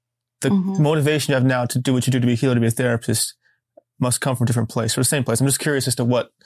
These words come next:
Speaker 1: how that's changed. Like, what, what used to motivate you to do what you do? How has it shifted to where you're at now?
Speaker 2: Mm, yeah. So there's still,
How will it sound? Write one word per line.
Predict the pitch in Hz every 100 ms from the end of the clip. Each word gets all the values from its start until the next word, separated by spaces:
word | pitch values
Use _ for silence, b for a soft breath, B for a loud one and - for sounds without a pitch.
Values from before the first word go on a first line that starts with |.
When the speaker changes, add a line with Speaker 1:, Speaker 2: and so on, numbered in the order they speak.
| B B B B
Speaker 1:
how | - 139
that's | 123
changed. | - 135 110
Like, | 104
what, | 117 135
what | 143
used | 131 139 -
to |
motivate | 127 123 117
you | 117
to | 113
do | 127
what | 120
you | 117
do? | 110 117
How | 120
has | 123
it | 120
shifted | 120 127 120
to | 123
where | 117
you're | 113
at | 110
now? | 110 101 - _ _ _ 226
Speaker 2:
Mm, | 226 226 214 175 - _ - -
yeah. | 202 214 208 202 180 160 - _
So | - 269 254 240 190 - _ _ _ _ _ _ _ _ _ -
there's | 269 -
still, | - 339 494 466